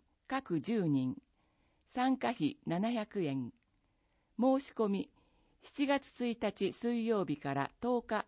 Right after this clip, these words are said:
金曜日まで。抽選。申し込み、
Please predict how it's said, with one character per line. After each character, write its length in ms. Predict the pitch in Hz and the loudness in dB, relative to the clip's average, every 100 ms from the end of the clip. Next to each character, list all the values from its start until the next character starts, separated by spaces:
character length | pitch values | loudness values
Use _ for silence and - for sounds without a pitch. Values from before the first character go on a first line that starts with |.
| - | -6
金 260 | 233 233 | -2 0
曜 220 | 226 214 | 2 2
日 160 | 135 139 | 2 2
ま 140 | 143 | 2
で。 180 | 135 127 _ _ _ _ _ _ | -2 -4 _ _ _ _ _ _
抽 240 | - 180 170 | -4 -2 -2
選。 460 | - 160 147 131 - _ _ _ _ _ _ _ _ _ _ _ _ _ _ _ _ _ - | -2 0 0 0 -6 _ _ _ _ _ _ _ _ _ _ _ _ _ _ _ _ _ -2
申 260 | 220 269 269 | 6 6 6
し 140 | - | 2
込 160 | - 208 | 0 2
み、 220 | 190 - | 2 0